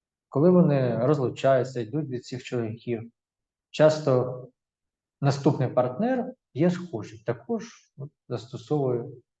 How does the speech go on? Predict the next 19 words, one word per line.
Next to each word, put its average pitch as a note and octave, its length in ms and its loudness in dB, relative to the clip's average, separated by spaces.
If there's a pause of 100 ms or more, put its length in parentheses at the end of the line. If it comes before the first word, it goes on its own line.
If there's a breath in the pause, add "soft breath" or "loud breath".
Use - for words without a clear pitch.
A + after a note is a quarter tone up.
насильство A#2+ 500 -6
до A2 120 -6
жінки. G2+ 460 -14
І G2+ 60 -10
знову C3 260 -6
ж - 80 -16
така A2+ 220 -6
проблема. G#2 420 -14 (100)
В - 300 -20
чому A3 280 0
тут - 280 -10
справа? G#2 600 0 (220 loud breath)
Невже C3 220 2
вона F3 260 6
знову E3+ 600 2 (260)
шукає C#3+ 560 4
того, D#3 320 0
хто C#3 220 -4
буде, C3+ 440 -2